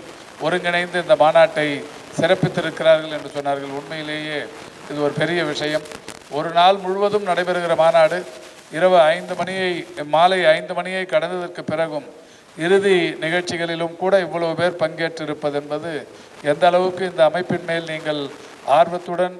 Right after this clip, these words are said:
இந்த அமைப்பில் பங்காற்றி கொண்டிருக்கிறீர்கள், பணியாற்றி கொண்டிருக்கிறீர்கள் என்பதற்கு இது ஒரு சான்று என்பதை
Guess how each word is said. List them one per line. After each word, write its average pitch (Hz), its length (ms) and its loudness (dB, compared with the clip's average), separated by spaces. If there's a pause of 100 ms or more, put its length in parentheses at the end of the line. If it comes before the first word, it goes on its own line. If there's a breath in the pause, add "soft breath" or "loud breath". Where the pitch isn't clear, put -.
(100)
இந்த 151 140 -4
அமைப்பில் 170 460 -4
பங்காற்றி 160 460 2
கொண்டிருக்கிறீர்கள், 151 720 -8
பணியாற்றி 151 380 0
கொண்டிருக்கிறீர்கள் 147 760 -10 (420 loud breath)
என்பதற்கு 147 580 -2 (280)
இது 143 100 -4 (100)
ஒரு 139 120 0 (520)
சான்று 165 420 4
என்பதை 147 280 -2